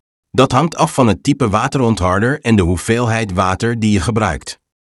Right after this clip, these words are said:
Maar over het algemeen moet je het zout ongeveer eens in de paar maanden bijvullen. De meeste systemen geven een melding wanneer dit nodig is, dus het is gelukkig niet iets waar je dagelijks aan hoeft te denken.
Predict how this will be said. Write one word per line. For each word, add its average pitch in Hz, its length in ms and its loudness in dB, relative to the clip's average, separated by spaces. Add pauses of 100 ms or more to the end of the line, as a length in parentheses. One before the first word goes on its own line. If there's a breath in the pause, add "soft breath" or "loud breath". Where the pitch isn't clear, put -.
Maar 117 260 2
over 160 260 2
het 117 140 2
algemeen 127 520 2
moet 143 200 2
je 127 100 2
het 104 140 0
zout 127 320 -2
ongeveer 131 640 -2
eens 113 340 0
in 127 80 0
de 101 100 0
paar 117 320 -2
maanden 101 360 0
bijvullen. 87 540 -2 (400)
De 101 140 4
meeste 147 340 2
systemen 123 580 0
geven 135 340 -2
een 90 160 2
melding 139 380 0
wanneer 120 380 0
dit 113 180 0
nodig 120 340 0
is, - 280 -8 (320 soft breath)
dus 143 200 4
het 127 120 2
is 120 140 2
gelukkig 147 500 0
niet 147 200 -2
iets 135 220 -4
waar 123 120 -2
je 101 140 0
dagelijks 110 520 -4
aan 117 160 -2
hoeft 101 220 0
te 90 80 -4
denken. 73 400 -4